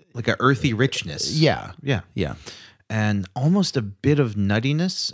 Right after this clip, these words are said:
Speaker 1: I mean, honestly, this beer would be fantastic to make some sort of, like, Asian fusion dish with.
Speaker 2: Oh, nice.
Speaker 1: 'Cause there's, there's those mushroom notes, the
Speaker 2: Yeah.
Speaker 1: earthiness, a subtle
Speaker 2: Yeah.
Speaker 1: sweetness,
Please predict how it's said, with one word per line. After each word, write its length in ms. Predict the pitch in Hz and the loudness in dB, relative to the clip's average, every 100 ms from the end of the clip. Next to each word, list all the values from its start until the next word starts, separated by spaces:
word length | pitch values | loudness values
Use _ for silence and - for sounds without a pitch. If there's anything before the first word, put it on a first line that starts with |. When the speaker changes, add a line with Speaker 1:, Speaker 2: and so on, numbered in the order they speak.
| - | -4
Speaker 1:
I 60 | |
mean, 340 | 120 123 120 113 - _ _ _ _ | 0 2 0 -4 -10 _ _ _ _
honestly, 480 | - 135 156 - 160 | -4 0 0 2 2
this 420 | 147 110 120 143 | 0 0 0 0
beer 440 | 160 131 117 127 139 | -2 -2 0 0 -2
would 180 | 110 101 | -4 -2
be 140 | 101 | -2
fantastic 1300 | 90 - - 117 113 104 95 98 92 90 92 85 _ | -4 -12 -10 -2 0 0 -2 0 -2 -2 -6 -8 _
to 160 | - 95 | -8 -2
make 480 | 98 92 87 - _ _ _ _ _ | 0 0 -2 -12 _ _ _ _ _
some 240 | - 117 | -2 0
sort 180 | 110 113 | 2 0
of, 80 | 101 | 0
like, 140 | 98 - | 0 0
Asian 340 | 104 92 92 | -2 0 -2
fusion 460 | 87 98 95 85 80 | -2 -2 -2 -4 -8
dish 440 | - 92 - - _ | -10 -12 -14 -16 _
with. 120 | - 113 | -2 2
Speaker 2:
Oh, 200 | 165 95 - | 2 0 -2
nice. 280 | 117 117 - | 0 0 -4
Speaker 1:
'Cause 160 | 101 | -6
there's, 240 | 101 92 - | -4 -6 -8
there's 260 | 104 101 | -10 -10
those 180 | 98 104 | -10 -10
mushroom 480 | 113 143 - 123 107 | -6 -4 -2 -4 -4
notes, 220 | 95 - | -6 -4
the 100 | 90 | -2
Speaker 2:
Yeah. 140 | 90 143 | 2 2
Speaker 1:
earthiness, 480 | 147 127 101 90 | 2 0 -2 -2
a 80 | 98 | -4
subtle 560 | 92 - - 123 120 104 | -4 -2 -2 -2 0 0
Speaker 2:
Yeah. 240 | 90 85 | 0 2
Speaker 1:
sweetness, 560 | 139 156 113 107 92 | 2 0 0 -2 -2